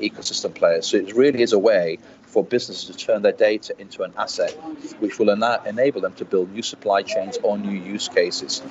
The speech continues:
So really, a distributed database like blockchain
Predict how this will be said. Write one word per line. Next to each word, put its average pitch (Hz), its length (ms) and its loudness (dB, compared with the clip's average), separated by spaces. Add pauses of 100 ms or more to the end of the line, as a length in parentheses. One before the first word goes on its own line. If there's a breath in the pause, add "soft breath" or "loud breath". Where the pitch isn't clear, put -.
(220 loud breath)
So 113 160 2
really, 127 360 4
a 110 60 2
distributed 123 520 0
database 107 480 2
like 90 180 2 (120)
blockchain 95 500 2